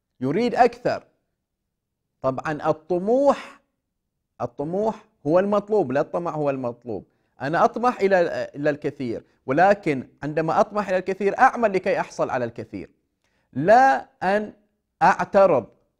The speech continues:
لا أن أجزع، لا أن أيأس، و، آه، لا أكون قانعا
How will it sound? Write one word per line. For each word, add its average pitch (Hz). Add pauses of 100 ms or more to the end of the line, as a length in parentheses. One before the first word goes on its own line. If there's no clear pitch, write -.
(140)
لا 226
أن 220
أجزع، 139 (220)
لا 208
أن 220
أيأس، - (1400)
و، 160 (440)
آه، 127
لا 147
أكون 160 (160)
قانعا 165